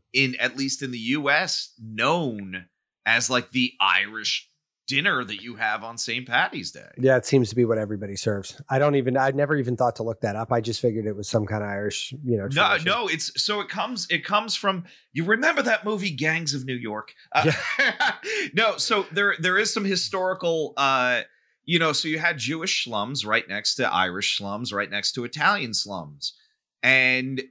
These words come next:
Speaker 1: everybody was hurting for money and, and, you know, meat was a high priced item. So they were always trying to get, like, the cured, cheapest cuts.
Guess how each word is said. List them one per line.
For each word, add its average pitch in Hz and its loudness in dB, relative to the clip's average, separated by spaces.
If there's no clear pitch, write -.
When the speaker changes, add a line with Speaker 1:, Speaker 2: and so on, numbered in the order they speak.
Speaker 1:
everybody 117 2
was 143 -2
hurting 131 0
for 135 -6
money 156 2
and, 131 -2
and, 131 -2
you 156 -2
know, 156 0
meat 113 -2
was 113 -6
a 113 2
high 117 2
priced 117 -4
item. 135 0
So - -2
they 104 -4
were 104 -8
always 98 -4
trying 113 2
to 110 -10
get, 101 -2
like, 95 -6
the 101 -10
cured, 98 -6
cheapest 92 -2
cuts. - -2